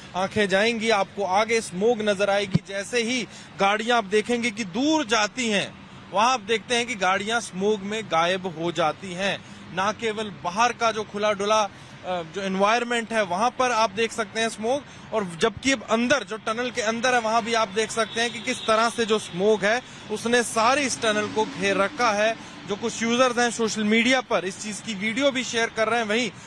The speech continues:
तस्वीरें इस समय आपको दिल्ली के जो हालात हैं वो बयां कर रही हैं कि जहां एयर quality index है वो बद से बदतर होता जा रहा है, तकरीबन पाँच सौ को छू गया है। एक्यूआई very severe category में है इस समय, severe plus की category में है इस समय एक्यूआई।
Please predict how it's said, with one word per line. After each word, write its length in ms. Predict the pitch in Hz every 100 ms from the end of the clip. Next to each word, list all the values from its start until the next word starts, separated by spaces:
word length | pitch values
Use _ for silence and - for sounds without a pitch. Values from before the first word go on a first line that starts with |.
| -
तस्वीरें 460 | 208 - 226 254 262
इस 60 |
समय 240 | - 233 226
आपको 480 | 220 220 - 226 220 - - 143
दिल्ली 400 | 202 247 285 202 - - - -
के 100 | 214
जो 100 | 214
हालात 560 | 175 185 196 208 220 214
हैं 100 | 220
वो 180 | 208
बयां 260 | 196 180 202
कर 200 | 190 214
रही 200 | 208 208
हैं 120 | 226
कि 100 | 214
जहां 220 | 190 202
एयर 220 | 208 220 226
quality 400 | 214 208 202 226
index 460 | 202 196 247 -
है 80 | 233
वो 120 | 208
बद 160 | 185 190 -
से 80 |
बदतर 320 | 175 208 254 233
होता 300 | 220 226 220
जा 180 | 214
रहा 100 | 214
है, 60 | 220
तकरीबन 520 | 214 190 220 247 240 196 -
पाँच 220 | 233 269
सौ 220 | - 247
को 320 | 240 247 240 - - - - -
छू 180 | - 247
गया 240 | 226 240 233
है। 240 | 226 220
एक्यूआई 480 | 220 - 226 226 226
very 300 | 208 208 220
severe 420 | - 220 240 220
category 500 | 208 185 190 233 269
में 120 | 254
है 140 | 220 220
इस 60 |
समय, 380 | 214 214 220 202
severe 320 | 196 208 214
plus 300 | 208 233 254
की 80 | 254
category 480 | 247 226 220 220 220
में 120 | 214
है 100 | 214
इस 60 | 202
समय 300 | 214 208 202
एक्यूआई। 440 | 202 202 208 214